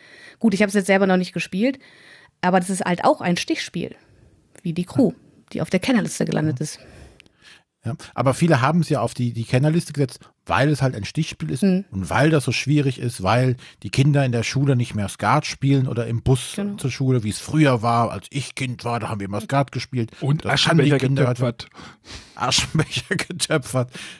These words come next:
Speaker 2: Ja? Aber wie gesagt, ähm,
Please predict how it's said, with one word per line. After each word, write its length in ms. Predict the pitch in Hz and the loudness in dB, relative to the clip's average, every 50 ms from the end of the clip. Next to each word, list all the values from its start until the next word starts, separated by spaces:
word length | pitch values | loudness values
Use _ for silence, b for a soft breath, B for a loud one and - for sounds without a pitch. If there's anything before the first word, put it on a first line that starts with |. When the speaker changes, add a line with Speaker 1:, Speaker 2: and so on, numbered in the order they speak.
| B B B B - | B B B B -6
Speaker 2:
Ja? 280 | - 110 131 175 185 180 _ _ _ _ _ _ | -2 0 0 0 0 -2 _ _ _ _ _ _
Aber 440 | - 117 113 131 127 123 120 127 - | -4 0 2 4 4 4 2 0 -2
wie 80 | 139 | -4
gesagt, 460 | 135 135 160 156 - - _ - - - - | -2 0 0 0 0 -2 _ -14 -12 -4 0
ähm, 320 | 127 123 120 120 117 117 | 2 2 2 2 0 -4